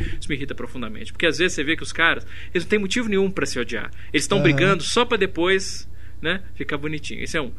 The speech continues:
Speaker 1: E o outro é o cara ter que perseguir a moça porque no final ela vai embora da cidade.
Speaker 2: <laughs>
Speaker 1: Esse lance de
Speaker 2: Sempre
Speaker 1: onde ela está,
Speaker 2: tem.
Speaker 1: ela foi embora.
Speaker 2: Sempre tem.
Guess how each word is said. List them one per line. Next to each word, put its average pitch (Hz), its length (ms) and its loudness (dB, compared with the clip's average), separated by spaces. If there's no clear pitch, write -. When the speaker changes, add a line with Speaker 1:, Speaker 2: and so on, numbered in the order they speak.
Speaker 1:
E 196 80 2
o 196 60 4
outro 190 360 4
é 202 120 2
o 202 40 0
cara 185 220 0
ter 180 100 -4
que - 80 -6
perseguir 147 400 -2
a 143 60 0
moça 139 260 -4
porque - 140 -6
no 156 60 -6
final 139 180 -4
ela 139 80 -4
vai 151 80 -4
embora 123 260 0
da 113 80 -8
cidade. - 460 -8
Speaker 2:
<laughs> - 540 -4
Speaker 1:
Esse - 280 2
lance 139 460 -2
de - 100 -4
Speaker 2:
Sempre 151 300 4
Speaker 1:
onde 185 140 6
ela 175 80 6
está, 120 160 2
Speaker 2:
tem. 135 80 6
Speaker 1:
ela 156 120 6
foi 165 180 0
embora. 135 480 4
Speaker 2:
Sempre - 160 -4
tem. 85 100 -4